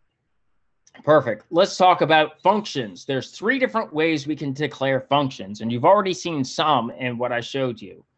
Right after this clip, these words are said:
Uh, functions, I think, are super easy to go ahead and, uh, declare in JavaScript. And like, and since JavaScript, so, s-, up to now, what we've seen has been, um, um, uh, imperative,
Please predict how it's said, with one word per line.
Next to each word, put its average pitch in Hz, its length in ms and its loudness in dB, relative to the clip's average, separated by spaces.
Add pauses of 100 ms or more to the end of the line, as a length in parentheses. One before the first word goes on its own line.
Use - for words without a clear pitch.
(180)
Uh, 123 140 2
functions, 202 680 0
I 147 140 2
think, 156 300 -6
are 120 140 -4
super 220 640 -4
easy 156 560 -2 (160)
to 139 100 -2
go 160 200 4
ahead 147 540 4
and, 131 460 0
uh, 123 380 4 (160)
declare 147 640 0 (240)
in 147 460 -2
JavaScript. 151 600 -2
And 123 80 -6
like, 135 240 -2 (220)
and 135 100 -2
since 175 200 -4
JavaScript, - 680 2
so, 156 240 -6
s-, - 200 -20 (160)
up 208 160 2
to 247 120 4
now, 180 320 4
what 165 240 0
we've 208 180 -4
seen 175 380 -6 (220)
has 151 240 -4
been, 151 420 -2
um, 131 420 4 (360)
um, 131 400 0 (500)
uh, 127 220 -2
imperative, 156 800 -2